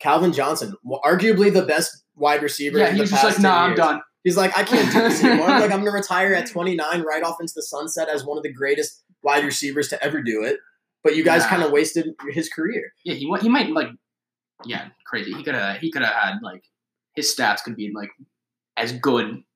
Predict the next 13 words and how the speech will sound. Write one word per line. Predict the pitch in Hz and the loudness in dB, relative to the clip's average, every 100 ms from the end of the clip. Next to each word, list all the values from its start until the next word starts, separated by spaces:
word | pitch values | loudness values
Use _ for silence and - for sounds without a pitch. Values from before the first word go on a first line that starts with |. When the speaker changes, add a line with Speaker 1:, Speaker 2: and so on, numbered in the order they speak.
| - | -12
Speaker 2:
as | - | -10
Jerry | 127 143 127 113 | -2 0 2 0
Rice's. | 117 110 - 120 123 - | -2 -2 -6 -8 -10 -8
No | 117 | -8
one's | 95 | -8
ever | - | -10
gonna | - - | -14 -12
touch | - - | -12 -10
Jerry | - - | -12 -10
Rice, | - - | -10 -2
but, | 98 85 208 | 0 0 -2
Speaker 1:
Right. | 269 202 | -4 0
Speaker 2:
um, | 151 139 104 95 | 2 4 2 0